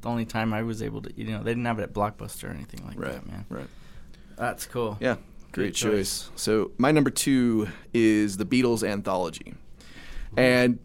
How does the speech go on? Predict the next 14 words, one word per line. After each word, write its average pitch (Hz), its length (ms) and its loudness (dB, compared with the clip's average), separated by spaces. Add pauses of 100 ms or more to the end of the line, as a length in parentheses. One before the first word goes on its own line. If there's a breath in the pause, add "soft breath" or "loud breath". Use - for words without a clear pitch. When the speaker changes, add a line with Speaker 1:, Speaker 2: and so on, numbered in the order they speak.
Speaker 2:
this 190 280 12
is, 185 360 0 (200)
this 208 220 2
is 170 80 4
more 160 220 10
of, 135 60 6
like, 127 160 8
a 107 40 0
video 123 340 6
encyclopedia 123 720 2
than 107 120 0
an 98 100 0
actual, 110 460 0
like, 92 200 -2